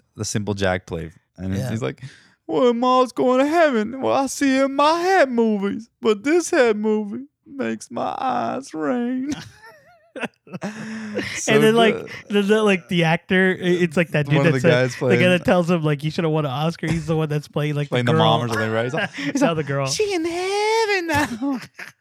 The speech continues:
Speaker 1: God damn.
Speaker 2: Oh
Speaker 1: Oh,
Speaker 2: my
Speaker 1: that's fucking great.
Speaker 2: God.
Speaker 1: So we got the group. They're trying to discuss the plan to fix him. They're watching this while this is all happening. And, like, out, and then Kirk's like, "Well, he's, he's, he's all, you see, well, Al Pacino's like, damn, I moved the movie was <laughs> bad."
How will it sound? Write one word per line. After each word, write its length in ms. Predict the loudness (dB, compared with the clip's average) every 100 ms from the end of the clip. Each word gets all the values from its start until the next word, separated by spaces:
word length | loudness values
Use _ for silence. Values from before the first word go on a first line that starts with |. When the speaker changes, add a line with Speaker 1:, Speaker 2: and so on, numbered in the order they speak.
| _ _
Speaker 1:
God 280 | -20 -20 -20 _ -20
damn. 680 | -20 _ _ _ _ -4 -4 -12 -12
Speaker 2:
Oh 60 | -6 -2
Speaker 1:
Oh, 200 | 0 0
Speaker 2:
my 120 | -2
Speaker 1:
that's 120 | -4
fucking 280 | -8 -8 -6
great. 220 | -6 -6
Speaker 2:
God. 80 | -8 -20 _ _ _
Speaker 1:
So 140 | -6 -2
we 60 |
got 120 | -2 -2
the 60 |
group. 240 | -4 -4 -4
They're 120 | -4
trying 220 | -4 -4
to 60 | -4
discuss 240 | -6 -10
the 60 | -10
plan 200 | -10 -10
to 60 |
fix 240 | -12 -14 -10
him. 80 |
They're 280 | -8 -2 0
watching 380 | 0 0 -2 -8
this 180 | -8 -10
while 120 | -10
this 100 | -10
is 60 | -10
all 140 | -8
happening. 340 | -8 -8 -12
And, 80 | -12
like, 200 | -14 -12
out, 200 | -10 -10
and 140 | -10 -10
then 180 | -10 -10
Kirk's 240 | -10 -8
like, 140 | -10
"Well, 100 | -8 -10
he's, 140 | -10
he's, 300 | -12 -14 -16 _ _ _ _ _ _
he's 100 | -14
all, 80 | -12
you 60 |
see, 240 | -10 -10 -10 _ _ _ _ -2
well, 120 | 0
Al 100 | 0
Pacino's 300 | -2 -4 -6
like, 160 | -8 -8
damn, 240 | -6 -4
I 40 |
moved 200 | -4 -6
the 60 | -6
movie 220 | -6 -4
was 160 | -6 -4
<laughs> 0 |
bad." 160 | -6